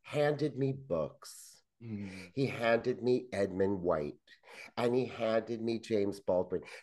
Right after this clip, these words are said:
Speaker 1: Do you know, I did not even know James Baldwin was Black until
Speaker 2: Really?
Speaker 1: after I had read Giovanni's Room. I, to me, it
Speaker 2: I
Speaker 1: was
Speaker 2: didn't know
Speaker 1: like,
Speaker 2: James Baldwin wrote
Speaker 1: he was my
Speaker 2: books.
Speaker 1: gay
Speaker 2: I just thought he was, like, an activist. And then someone was like, "Bitch,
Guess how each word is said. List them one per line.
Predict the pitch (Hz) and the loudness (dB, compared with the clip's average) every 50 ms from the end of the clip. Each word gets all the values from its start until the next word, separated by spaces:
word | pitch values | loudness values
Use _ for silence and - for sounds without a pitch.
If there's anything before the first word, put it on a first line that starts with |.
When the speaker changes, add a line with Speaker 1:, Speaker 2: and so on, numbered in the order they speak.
| _ | _
Speaker 1:
Do | - 196 | -2 6
you | 208 | 10
know, | 254 220 190 - - | 10 10 10 8 8
I | - 143 165 | 8 8 8
did | - 214 160 | 8 6 4
not | 165 147 147 - - | 4 4 4 4 2
even | 123 107 113 107 104 | 2 2 4 6 6
know | 98 98 | 6 6
James | 101 - 101 92 87 - | 6 4 2 0 0 0
Baldwin | - - 92 95 92 90 87 82 | 2 4 6 6 6 4 2 0
was | 80 78 73 | 0 -2 -4
Black | - - 80 80 73 69 60 - - - - - _ _ _ _ _ _ _ _ _ _ _ _ _ _ | -6 -4 -2 0 2 2 0 -2 -6 -14 -20 -20 _ _ _ _ _ _ _ _ _ _ _ _ _ _
until | 107 117 113 110 - 113 110 101 95 | 4 4 4 4 6 8 10 12 12
Speaker 2:
Really? | 90 123 110 92 90 | 12 10 8 6 6
Speaker 1:
after | 107 123 131 139 135 135 - - 101 87 | 8 8 8 8 8 4 2 4 6 6
I | 95 98 | 8 6
had | 95 95 80 | 6 4 4
read | 95 92 90 87 | 6 6 6 6
Giovanni's | - 90 92 92 101 92 90 85 85 87 87 - - | 2 -2 0 2 4 4 4 4 2 0 -2 -2 2
Room. | 92 101 95 87 80 73 - - _ - - - - - - - - - - | 4 6 6 6 4 2 0 -6 _ -20 -18 -18 -16 -14 -14 -16 -4 4 6
I, | 143 151 139 | 6 6 6
to | - - - 175 | 4 4 4 4
me, | 170 160 160 190 202 196 175 139 | 4 6 6 6 8 8 8 6
it | 165 | 8
Speaker 2:
I | |
Speaker 1:
was | 147 143 143 220 | 10 10 10 12
Speaker 2:
didn't | 247 254 - | 12 12 12
know | - - | 12 12
Speaker 1:
like, | - 147 | 12 12
Speaker 2:
James | 165 160 151 127 | 12 12 12 12
Baldwin | 117 131 139 139 135 127 120 101 | 12 12 12 12 10 8 8 8
wrote | 98 113 120 - | 8 8 8 8
Speaker 1:
he | - | 6
was | 101 110 107 120 113 | 6 6 8 8 10
my | - 147 139 | 12 12 12
Speaker 2:
books. | 131 - - | 10 8 4
Speaker 1:
gay | 135 147 147 147 147 - - - - _ _ _ _ _ _ _ _ _ _ _ 175 - - | 6 10 10 10 10 8 2 -6 -18 _ _ _ _ _ _ _ _ _ _ _ 6 6 8
Speaker 2:
I | - 131 | 6 8
just | 147 180 175 - | 8 8 10 10
thought | 165 151 147 | 10 12 12
he | 147 | 12
was, | 135 135 107 | 12 12 10
like, | 127 131 107 | 8 6 6
an | 120 107 | 8 8
activist. | 110 143 165 - 151 110 98 90 - - - - _ - | 8 8 6 6 4 4 4 2 0 -2 -8 -10 _ 6
And | 139 139 | 10 10
then | 139 135 | 10 10
someone | - 156 151 147 | 10 10 12 12
was | 139 135 | 12 12
like, | 143 113 101 92 | 10 8 8 8
"Bitch, | 127 143 156 151 - | 8 8 8 8 4